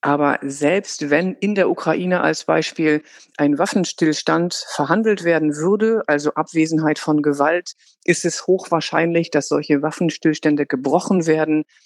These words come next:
und dass es einen langen, langen Prozess braucht, bis wir zu einem verhandelten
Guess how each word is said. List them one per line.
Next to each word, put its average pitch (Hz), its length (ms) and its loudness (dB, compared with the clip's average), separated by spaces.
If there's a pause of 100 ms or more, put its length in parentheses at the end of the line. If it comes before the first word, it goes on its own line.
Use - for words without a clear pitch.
(100)
und 156 120 2
dass 147 120 0
es 147 80 -8
einen 147 280 2
langen, 170 460 0
langen 156 320 2
Prozess - 480 -4
braucht, 143 440 -2
bis 170 200 0
wir 156 140 2
zu - 140 -2
einem 147 340 0 (320)
verhandelten 165 920 0